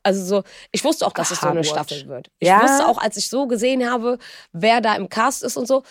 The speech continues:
Speaker 2: Mit
Speaker 1: wusste ich
Speaker 2: Hanka am Anfang noch, ne? Oh, das war <laughs> intens. Das war
Speaker 1: Kommt sie aus
Speaker 2: intens.
Speaker 1: Hamburg auch?
Speaker 2: Kommt ein bisschen so, ne?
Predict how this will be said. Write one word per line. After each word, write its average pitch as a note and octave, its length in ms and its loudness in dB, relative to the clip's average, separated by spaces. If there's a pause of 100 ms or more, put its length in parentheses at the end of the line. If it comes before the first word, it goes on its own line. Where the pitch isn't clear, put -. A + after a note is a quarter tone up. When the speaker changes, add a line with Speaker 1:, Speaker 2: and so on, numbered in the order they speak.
(120)
Speaker 2:
Mit E3 120 4
Speaker 1:
wusste - 120 2
ich - 60 0
Speaker 2:
Hanka F3+ 360 -4
am D3+ 120 -8
Anfang C#3+ 400 -10
noch, C#3 260 -14
ne? D#3 300 -14 (1400)
Oh, D3 240 0
das C5 240 -2
war D#3+ 200 2
<laughs> - 40 -6
intens. F#3 1400 4 (520)
Das E3+ 160 0
war - 100 8
Speaker 1:
Kommt F3 120 2
sie - 80 8
aus A#3+ 160 4
Speaker 2:
intens. F#3 160 6
Speaker 1:
Hamburg F3 480 2
auch? F#3 320 2 (1000)
Speaker 2:
Kommt - 300 -8
ein D#3 80 -6
bisschen D3 320 -8
so, D3 180 -10
ne? E3 260 -10